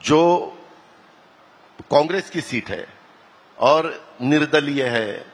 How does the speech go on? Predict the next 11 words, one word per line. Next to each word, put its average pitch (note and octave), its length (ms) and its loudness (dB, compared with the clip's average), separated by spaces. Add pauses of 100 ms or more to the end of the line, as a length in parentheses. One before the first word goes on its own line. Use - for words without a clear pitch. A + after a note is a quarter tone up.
(520)
या C3+ 140 4
ऐसे C#3 320 -2
कोई C#3+ 260 -4
पार्टी B2+ 480 -2
है, A2 260 -2 (560)
इनके C#3+ 540 -2 (560)
करीबन E3 460 2
हमारे C#3 440 0
सबके C#3+ 440 -4
मिलके C#3 500 -2 (680)
करीबन C3+ 600 0